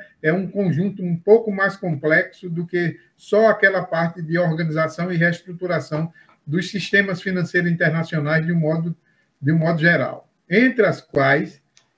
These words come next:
estão a parte de transparência. E nessa transparência, é, a maior preocupação a nível de mundo é esse dinheiro sujo que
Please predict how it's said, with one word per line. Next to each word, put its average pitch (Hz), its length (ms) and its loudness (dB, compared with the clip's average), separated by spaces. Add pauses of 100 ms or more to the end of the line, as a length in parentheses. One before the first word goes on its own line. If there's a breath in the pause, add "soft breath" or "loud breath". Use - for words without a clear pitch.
estão 185 960 -2 (520)
a 196 120 0
parte 196 560 -4
de 175 180 -2 (100)
transparência. 202 1120 -2 (960)
E 247 560 4
nessa 233 640 4
transparência, 170 1160 -2 (880)
é, 170 220 4
a 185 100 -2
maior 208 380 4
preocupação 202 800 -2
a 156 80 0
nível 175 300 -2
de 143 160 -4
mundo 170 580 -2 (540)
é 196 240 6
esse 226 220 2
dinheiro 220 340 8
sujo 214 560 0
que 226 300 -2